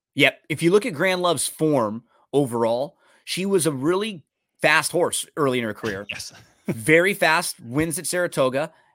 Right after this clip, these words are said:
Speaker 1: And then when they stretch her out, we didn't know really what to think of her, 'cause in her first start s-, going long in the Pocahontas, she just sort of stops. And then her, her next start is in the Breeders' Cup. So sometimes it's tough to gauge because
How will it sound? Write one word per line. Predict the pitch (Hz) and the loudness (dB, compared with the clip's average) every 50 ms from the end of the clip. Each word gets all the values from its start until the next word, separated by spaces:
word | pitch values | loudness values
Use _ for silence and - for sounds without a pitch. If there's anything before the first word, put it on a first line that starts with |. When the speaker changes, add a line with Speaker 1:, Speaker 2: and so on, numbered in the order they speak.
| _ - | _ -4
Speaker 1:
And | 151 151 165 | -2 -2 0
then | 175 | -2
when | 190 202 | -2 -4
they | 202 208 | -4 -4
stretch | - - - 185 180 165 - - | -6 -4 -4 -2 -2 -2 -2 -2
her | 175 139 | -2 0
out, | 135 127 123 127 143 - - _ _ _ _ _ _ _ _ _ _ _ _ _ _ _ _ _ - | 0 0 0 0 -2 -4 -8 _ _ _ _ _ _ _ _ _ _ _ _ _ _ _ _ _ -14
we | 247 262 254 247 | -8 -4 -2 0
didn't | 269 262 233 | 0 0 0
know | 240 240 233 220 | 0 0 2 2
really | 226 220 208 | 2 2 2
what | 202 190 185 | 2 0 -2
to | - 160 | -4 -4
think | - 220 180 160 | -4 -4 -4 -4
of | 135 - | -6 -4
her, | 127 104 95 | -4 -6 -4
'cause | - 151 123 107 139 | -4 -6 -4 -2 -2
in | 143 147 | -2 -2
her | 139 135 | -2 -4
first | - - 170 170 - - | -2 -2 -2 -2 -2 0
start | - 165 160 160 - _ - | 0 0 0 0 -2 _ -12
s-, | - - - | -12 -10 -6
going | 156 143 151 151 143 | -4 -2 -2 -2 0
long | 143 147 147 147 147 | 0 0 0 0 -2
in | 143 143 | -4 -6
the | 135 | -4
Pocahontas, | - 147 143 139 - 117 120 135 139 135 139 143 135 - - - _ _ _ _ - | -2 -2 -2 -2 -2 -4 -2 -2 -2 -2 -2 -4 -6 -6 -8 -10 _ _ _ _ -14
she | - - 151 151 | -8 -6 -4 -2
just | 135 160 147 - - | 0 0 0 0 2
sort | 170 156 139 | 0 0 0
of | 117 | 0
stops. | - - 143 127 127 131 - - - - - _ _ _ _ _ _ _ _ _ - | -2 -2 -2 -2 -2 -2 -4 -8 -10 -12 -12 _ _ _ _ _ _ _ _ _ -4
And | 151 156 160 170 | -2 -2 0 0
then | 170 175 175 175 151 - _ _ _ _ _ _ _ _ _ - | 0 0 0 -2 -4 -8 _ _ _ _ _ _ _ _ _ -4
her, | 170 170 165 - - _ - | -2 -2 -2 -4 -8 _ -2
her | 156 175 | -2 0
next | 175 180 185 - - | 0 0 -2 0 2
start | 190 170 160 | 2 2 2
is | 139 131 | 0 -2
in | 143 | -4
the | 135 113 | -6 -4
Breeders' | 101 123 113 98 104 95 - | -4 -4 -6 -6 -8 -10 -10
Cup. | - 101 90 - _ - | -10 -10 -10 -10 _ -12
So | - - 202 190 | -8 -6 -4 -2
sometimes | 175 - 226 208 196 202 202 196 160 175 | -2 -2 -2 -2 -2 -2 -2 -2 -2 -6
it's | 139 - | -6 -4
tough | - 170 151 - | -2 -2 -2 -2
to | - 117 | -4 -6
gauge | 127 123 123 131 135 120 127 | -4 -4 -4 -4 -6 -6 -8
because | 131 - 139 131 123 - | -4 -4 -4 -4 -4 -8